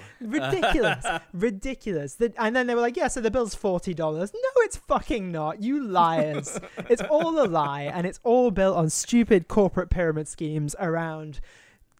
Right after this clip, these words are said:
Speaker 1: getting, billing the doctors a ridiculous amount and then being like, "Look how much money we saved you." No, you didn't. Fuck you. That's
Speaker 2: Well,
Speaker 1: my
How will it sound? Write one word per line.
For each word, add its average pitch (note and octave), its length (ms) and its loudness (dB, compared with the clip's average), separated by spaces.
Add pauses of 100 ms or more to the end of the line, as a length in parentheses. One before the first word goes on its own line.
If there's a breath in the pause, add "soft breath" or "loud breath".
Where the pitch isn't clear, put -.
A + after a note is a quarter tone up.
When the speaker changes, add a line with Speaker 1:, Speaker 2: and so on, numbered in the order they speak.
(120)
Speaker 1:
getting, G3 560 4
billing A3 300 2
the F#3+ 80 -4
doctors F3+ 380 0
a D#3 60 0
ridiculous D3+ 580 -4
amount D#3+ 260 -2
and E3 80 -4
then E3+ 80 -2
being F3 140 -2
like, E3+ 160 -2
"Look D4 200 -2
how F4 120 4
much D#4 220 -2
money F4 340 -4
we G#3+ 140 4
saved E3 400 2
you." F#3 100 -6
No, D#4 180 -8
you F#3 320 -8
didn't. C3 380 -12
Fuck A3 400 -2
you. B2 320 -6 (240)
That's D#3 140 -16 (100)
Speaker 2:
Well, - 20 -
Speaker 1:
my D#3 60 -2